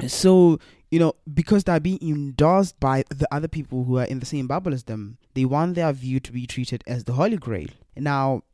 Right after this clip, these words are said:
obviously, this won't sit well with the rebutting party, whose bubble also has them having the view that their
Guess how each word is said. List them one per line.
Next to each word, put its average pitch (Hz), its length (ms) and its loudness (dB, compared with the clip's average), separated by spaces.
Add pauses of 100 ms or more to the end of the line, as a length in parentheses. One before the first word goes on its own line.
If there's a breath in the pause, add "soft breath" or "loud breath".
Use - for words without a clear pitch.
(260)
obviously, 190 520 2
this 135 220 0
won't 135 320 -2
sit 143 300 -4
well 123 360 0
with 123 240 -4
the 117 80 -4
rebutting 135 500 -2
party, 113 640 -8 (180)
whose 139 440 2
bubble 208 520 0
also 127 380 -2
has 120 320 -4 (100)
them 151 560 -4 (260)
having 143 640 -4 (140)
the 127 120 -2
view 151 260 0
that 139 260 0 (100)
their 131 540 0